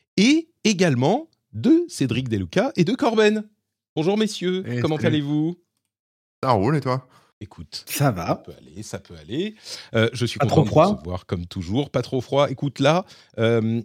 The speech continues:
Speaker 1: on a eu quelques semaines, euh, autour de Noël à moins dix, moins vingt, puis c'est remonté, il faisait chaud, hein, c'était l'été, il faisait moins cinq, euh, et là, c'est en train de redescendre. Je vous avoue que je savais
Speaker 3: Ah,
Speaker 1: qu'on est
Speaker 3: ok.
Speaker 1: encore en février, donc, euh, ça, ça risquait,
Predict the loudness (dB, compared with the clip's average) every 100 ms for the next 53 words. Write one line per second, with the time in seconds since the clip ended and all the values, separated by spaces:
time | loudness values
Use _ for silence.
0 | -4 -2 -2 -2 -2 -2 -4 -4 -2 0
1 | 0 0 0 0 -2 -4 -4 -2 0 0
2 | 0 2 2 0 -4 -6 -2 -2 -2 -4
3 | -4 -4 -4 -6 -8 -4 -2 -2 0 -2
4 | -4 _ _ -8 -4 0 2 2 2 0
5 | 0 2 2 4 2 2 0 -2 -2 -2
6 | -2 -4 -4 -4 -2 -2 -2 -2 -2 -6
7 | _ _ _ _ 0 2 4 2 0 -2
8 | -2 -2 -6 -4 -4 -2 -2 -4 -8 -8
9 | -12 -2 0 0 -2 0 0 0 _ _
10 | -12 -10 -4 -2 0 0 -2 -4 -2 -4
11 | -4 -4 -4 -4 -2 -2 -2 -4 -10 -10
12 | -8 -6 -6 -8 -10 -10 -12 -10 -8 -8
13 | -8 -8 -8 -6 -2 -2